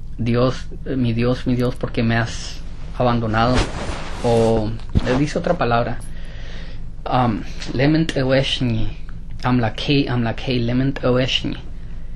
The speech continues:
y entregó su espíritu a quien confió, lo entregó a él a quien confiaba entregárselo. Hubo una separa-, separación del espíritu, el espíritu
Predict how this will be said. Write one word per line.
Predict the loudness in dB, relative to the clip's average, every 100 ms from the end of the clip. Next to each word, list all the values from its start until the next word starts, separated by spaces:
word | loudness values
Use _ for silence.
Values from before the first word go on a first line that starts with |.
| -8 -6 0
y | 2 4 2 0 -4 -8 -8 -2
entregó | 0 0 0 0 0
su | -2
espíritu | -2 0 0 0 -2 -4 -6 -8 -8 -8 -8 -8 -8 -6 -4 -6 -8 -8 -8 -6 -8 -8 -8 -8 -8 -6 -8 -6 -2
a | -2
quien | 2 2 4 2
confió, | 0 -2 -2 2 2 2 -2 -8 -8 -8 -8 -8 -8 -8 -6
lo | -2 0
entregó | 0 2 4 4 4
a | 2 2
él | 2 0
a | -2
quien | -2 -4 -4
confiaba | -2 -4 -2 2 2
entregárselo. | 2 0 0 0 0 -4 -4 -6 -8 -8 -8 -8 -10 -8 -4 0
Hubo | 4
una | 4 4
separa-, | 2 -2 0 -2 -4
separación | -4 -2 0 0 0 2 2
del | 0
espíritu, | -2 0 2 4 2
el | -2
espíritu | -2 -2 0 0